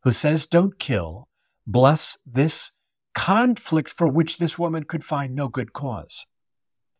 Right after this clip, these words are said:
This was a conscientious question, earnestly asked, and for which no satisfying answer came to her. So then she thinks maybe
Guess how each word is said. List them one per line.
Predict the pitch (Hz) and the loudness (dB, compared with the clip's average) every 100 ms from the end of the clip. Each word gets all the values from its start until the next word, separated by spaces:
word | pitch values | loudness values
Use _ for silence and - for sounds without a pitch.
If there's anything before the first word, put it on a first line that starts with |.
| _ _ _ _ _ | _ _ _ _ _
This | 127 - | -2 0
was | 123 | 0
a | 117 | 0
conscientious | - 135 135 - 127 - 104 - | 2 4 4 2 0 -2 -6 -8
question, | - 160 165 - 196 196 - _ _ _ _ | -2 0 0 -4 -6 -8 -12 _ _ _ _
earnestly | 127 110 101 - - 87 82 - | 0 2 0 -4 -8 -10 -10 -10
asked, | - 110 165 196 - _ _ _ _ _ _ | 0 2 2 -2 -6 _ _ _ _ _ _
and | 131 139 147 151 | -2 0 0 -2
for | - 190 | 2 4
which | 151 202 208 - - | 4 2 0 -2 -6
no | 160 170 170 165 165 160 | -4 -2 0 2 2 2
satisfying | 156 - 143 135 - 147 139 135 - | 0 0 0 0 -2 -2 0 -2 -4
answer | 117 117 - 120 131 _ | -6 -4 -6 -6 -10 _
came | - 139 135 | -6 -4 -4
to | 113 | -8
her. | - _ _ _ _ _ _ _ | -18 _ _ _ _ _ _ _
So | - 123 | -2 2
then | 107 156 220 | 4 6 4
she | - 165 | 2 -2
thinks | 135 127 127 - | 0 -2 -4 -8
maybe | 110 110 160 196 98 87 139 | -2 2 4 2 -2 -8 -14